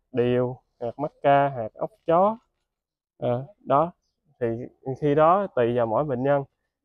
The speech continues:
cái chế độ ăn nó sẽ phù hợp với cái người bệnh nhân đó.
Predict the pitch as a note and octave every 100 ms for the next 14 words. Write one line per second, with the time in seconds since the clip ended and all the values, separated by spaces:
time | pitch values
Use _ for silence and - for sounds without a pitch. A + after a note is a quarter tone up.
0 | _ D#3 D#3+ E3+ A#2 B2 C3+ C#3+ D#3+ D3
1 | C#3 A2+ A#2 G2+ - D3+ E3+ C#3 G#2 G#2+
2 | C3+ C3+ C3+ D3 F#3+